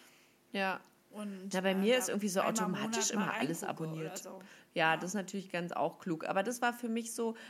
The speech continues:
Speaker 1: also ich muss auch sagen, es ist, macht schon ein bisschen süchtig, äh,
Speaker 2: Mhm.
Speaker 1: Facebook. Also für mich zumindest war das so. Und auch wenn ich gar nicht, also ich hätte jetzt nicht sagen können,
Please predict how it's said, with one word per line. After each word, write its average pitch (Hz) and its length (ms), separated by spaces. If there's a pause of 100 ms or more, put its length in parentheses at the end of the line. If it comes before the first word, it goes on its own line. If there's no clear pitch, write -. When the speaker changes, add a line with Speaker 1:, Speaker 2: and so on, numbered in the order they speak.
Speaker 1:
also 190 180
ich 190 100
muss 233 180
auch 220 120
sagen, 208 380
es - 120
ist, - 260
macht - 280
schon 285 220
ein 262 40
bisschen 262 360
süchtig, 294 560 (500)
äh, 254 300
Speaker 2:
Mhm. 240 40
Speaker 1:
Facebook. 285 520
Also 196 160
für 190 120
mich 214 360
zumindest 262 420
war 247 120
das 247 140
so. 262 220 (380)
Und 220 280
auch 277 220
wenn 285 120
ich 285 140
gar 277 200
nicht, 320 300 (600)
also 226 140
ich 233 160
hätte 262 260
jetzt 240 320
nicht 240 180
sagen 220 300
können, 214 320